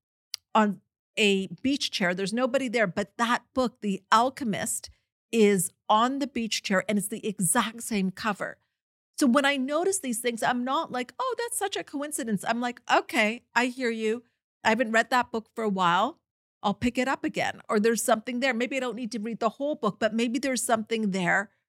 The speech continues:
for me. And that's how we're co-creating. The universe is like, "Here you go," and dropping hints. So when you start to look for these things and start to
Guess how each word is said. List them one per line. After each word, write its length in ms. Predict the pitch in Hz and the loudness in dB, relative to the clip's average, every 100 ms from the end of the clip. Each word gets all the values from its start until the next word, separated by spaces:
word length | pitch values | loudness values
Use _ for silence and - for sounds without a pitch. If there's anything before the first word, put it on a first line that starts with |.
| _ - | _ 2
for 100 | 220 | 4
me. 320 | 202 185 214 | 4 2 0
And 160 | 262 254 | -2 0
that's 200 | 311 339 | 0 -2
how 140 | 320 | -4
we're 180 | 302 285 | -4 -6
co-creating. 760 | 277 294 285 - 285 320 370 247 | -6 -4 -4 -6 -4 -2 -2 -2
The 80 | 247 | -4
universe 420 | 285 294 285 277 | -6 -8 -10 -10
is 160 | 269 | -2
like, 200 | 269 269 - | 0 0 -2
"Here 160 | 494 494 | -4 0
you 80 | 466 | 0
go," 280 | 285 240 240 | 6 6 4
and 200 | 254 247 | 0 -4
dropping 440 | 277 269 269 285 | 0 0 0 -6
hints. 320 | 254 320 349 - | -8 -8 -8 -6
So 120 | 269 | -6
when 200 | 262 285 | -6 -6
you 80 | 285 | -6
start 320 | - 339 - | 2 2 0
to 80 | 311 | -8
look 420 | 262 247 311 - - | -4 -2 -4 -6 -8
for 120 | 302 | -4
these 240 | 247 233 | -4 -4
things 240 | - 233 220 | -4 -4 -4
and 120 | 226 | -8
start 380 | - 240 269 - | -8 -8 -8 -8
to 320 | 302 269 247 | -6 -4 -6